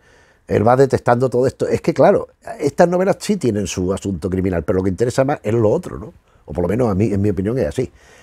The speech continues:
Entonces aquí sí que sucede que hay un, un individuo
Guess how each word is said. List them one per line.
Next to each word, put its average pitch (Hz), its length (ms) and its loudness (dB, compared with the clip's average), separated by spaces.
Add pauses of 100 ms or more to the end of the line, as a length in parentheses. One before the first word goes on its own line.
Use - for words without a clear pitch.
Entonces 190 280 4
aquí 175 140 2
sí 170 160 0
que 160 100 0
sucede 151 500 4
que - 180 2
hay 135 120 6
un, 127 460 -2 (1400)
un 139 140 4
individuo 127 640 2